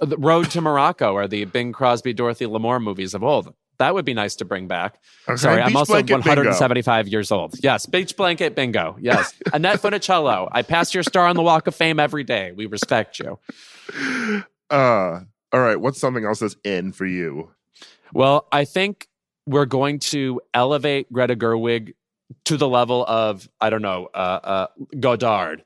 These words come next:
Speaker 1: this year, thanks to
Speaker 2: Mm.
Speaker 1: Barbie. I don't know that the movie will actually be everything we need it to be. And by the way, I don't need it to be anything, so she sorta already wins. But, um, it's gonna be a huge moment, and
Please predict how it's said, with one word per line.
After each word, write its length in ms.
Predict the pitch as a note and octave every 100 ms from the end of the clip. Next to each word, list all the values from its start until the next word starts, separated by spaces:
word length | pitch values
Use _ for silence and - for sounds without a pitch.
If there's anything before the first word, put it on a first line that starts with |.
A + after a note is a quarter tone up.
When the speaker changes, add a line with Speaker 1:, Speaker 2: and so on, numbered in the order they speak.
| -
Speaker 1:
this 240 | G#2+ -
year, 260 | F#2+ F2 F2+ - - -
thanks 360 | C#3 B2+ B2 C3+
to 400 | C#3 B2+ G#2+ A2 _ -
Speaker 2:
Mm. 100 | A2
Speaker 1:
Barbie. 460 | A#2 G#2+ F2+ F2 - D#3+ -
I 160 | A#3
don't 220 | G#4+ A4
know 160 | G3 G3
that 160 | G#3+ G#3+
the 80 |
movie 240 | G3+ G3 G#3
will 140 | F#3+
actually 280 | F#3+ - G#3
be 180 | E3 D#3+
everything 380 | C3 D#3+ F3 D#3
we 100 | D#3
need 200 | D3+ D#3
it 100 | -
to 100 | E3
be. 300 | E3 E3 E3+
And 140 | C#3 C3
by 160 | C#3+
the 80 | D3
way, 240 | C#3 C3 C3+
I 80 | B2
don't 120 | B2+
need 120 | B2+
it 60 | A#2
to 60 | -
be 140 | A2+
anything, 380 | G#2 A#2 A#2+ C#3+
so 160 | - A#2
she 160 | B2+
sorta 260 | - A2+ G#2
already 240 | G2 F#2+
wins. 380 | F#2 F#2+ G#2+ C#3 - - - _
But, 320 | D3 C3+ C3+ - _ _ _ _
um, 520 | B2+ B2+ A#2+ A2+ G#2 - _ _ _ _ _ _ _ -
it's 140 | E3
gonna 200 | - G#3
be 100 | A#3
a 60 | A3+
huge 280 | - G#3 F3
moment, 520 | D3 A2 A2 B2 - _ _ _ _ _
and 320 | C#3+ C#3 C3+